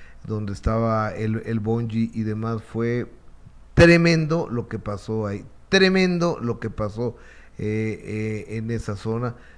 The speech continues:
Se cayó el bungee, eh, edificios quedaron absolutamente...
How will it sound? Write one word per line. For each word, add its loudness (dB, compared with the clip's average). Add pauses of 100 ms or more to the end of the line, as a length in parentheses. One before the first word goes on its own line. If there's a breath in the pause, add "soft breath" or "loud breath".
Se -10
cayó 0
el 0
bungee, 0 (300 loud breath)
eh, -2
edificios -4
quedaron -4
absolutamente... -4